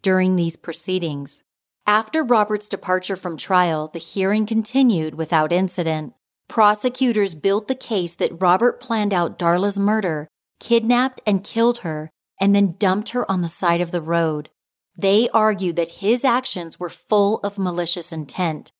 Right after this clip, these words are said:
and not out of an overflow of rage and paranoia. Robert's defense asserted that Darla was a willing participant in picking him up from the airport, driving him to his home in North Carolina,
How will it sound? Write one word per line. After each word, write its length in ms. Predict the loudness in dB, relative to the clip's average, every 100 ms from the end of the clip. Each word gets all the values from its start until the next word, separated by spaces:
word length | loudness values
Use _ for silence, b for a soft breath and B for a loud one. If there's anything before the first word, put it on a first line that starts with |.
| _ _
and 300 | 0 2 4
not 340 | 4 4 2 -2
out 140 | -2 -2
of 80 | -4
an 120 | -4
overflow 600 | 0 2 2 0 2 4
of 200 | 2 0
rage 420 | 0 2 2 -2 -4
and 140 | -4 -4
paranoia. 840 | -4 -2 -2 0 0 0 -4 -8 _ _ _
Robert's 480 | 2 2 2 -2 -2
defense 480 | -2 0 -2 -2 -6
asserted 580 | -6 -4 -2 -2 -2 -2
that 240 | -4 -4
Darla 440 | 0 2 2 2 0
was 180 | -2 -2
a 40 |
willing 460 | -2 0 2 2 2
participant 800 | -2 -2 -2 0 -2 -4 -6 -6
in 140 | -8
picking 400 | -4 -2 0 2
him 180 | 4 4
up 260 | 4 0 -6 _
from 140 | 0
the 180 | 2 4
airport, 540 | 2 0 -2 0 -2 -8 _ _ -6
driving 480 | 2 4 4 2
him 180 | 4 2
to 140 | 2 -2
his 160 | 0
home 320 | 0 0 0
in 200 | -2 -4
North 320 | 0 0 0 -2
Carolina, 760 | 2 2 4 4 4 0 -4